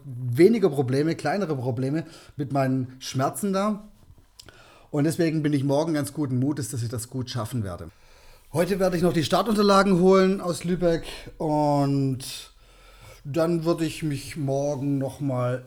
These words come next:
schön gemütlich, ähm, mit Pasta vollstopfen, um dann am Sonntag mit voller Energie und voller Freude den Lauf zu laufen.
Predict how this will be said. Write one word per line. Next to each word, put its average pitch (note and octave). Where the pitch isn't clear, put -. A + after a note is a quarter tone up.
schön F3
gemütlich, D3
ähm, A#2+
mit B2+
Pasta F3
vollstopfen, D3+
um C#3+
dann C#3+
am C3+
Sonntag D3
mit C3+
voller A#3+
Energie D#3
und B2
voller D3+
Freude B2+
den B2+
Lauf A#2
zu -
laufen. G#2